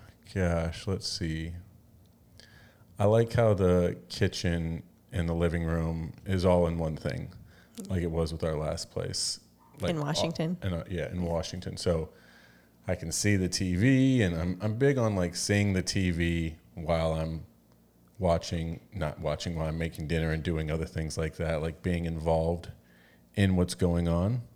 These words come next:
Speaker 1: not around the corner and, like, "Oh, oh, oh, mi-, oh, I'm just gonna have to miss that if I wanna cook dinner."
Speaker 2: <laughs> Yeah.
Speaker 1: I have to put a mirror on the wall across from the T V so I can see the reflection, but not here. Got that nice big open space.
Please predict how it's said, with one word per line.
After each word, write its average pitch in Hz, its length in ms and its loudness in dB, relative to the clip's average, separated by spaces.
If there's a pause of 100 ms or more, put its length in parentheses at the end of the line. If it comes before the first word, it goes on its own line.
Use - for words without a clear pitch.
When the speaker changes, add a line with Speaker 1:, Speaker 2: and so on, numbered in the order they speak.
(200)
Speaker 1:
not 87 280 2
around 90 460 4
the 90 80 2
corner 92 460 2
and, 90 100 2
like, 87 160 2 (300)
"Oh, 151 40 -4
oh, 170 280 -4
oh, 175 100 -4
mi-, 120 260 0
oh, 120 140 -2
I'm 117 140 -4
just 98 120 -6
gonna 117 140 2
have 113 120 2
to 113 60 2
miss 139 280 4
that 95 100 8
if 95 160 4
I 95 80 4
wanna 95 160 4
cook 92 220 -2
dinner." 92 360 2
Speaker 2:
<laughs> - 80 -18
Yeah. - 300 -12 (560)
Speaker 1:
I 92 60 -6
have 90 80 -2
to - 80 -18
put 104 120 0
a 92 40 2
mirror 98 440 6
on 92 140 4
the 92 80 2
wall 101 480 6
across 95 320 2
from 95 100 -2
the 87 80 0
T 92 200 -2
V 110 320 6
so 95 200 0
I 87 40 0
can 90 120 -4
see 98 120 -6
the 85 100 -4
reflection, 90 720 0 (680)
but 85 400 0
not 92 260 0
here. 78 280 -4 (140)
Got 87 180 -2
that 87 140 0
nice 95 240 0
big 90 260 0
open 87 240 -4
space. 101 540 0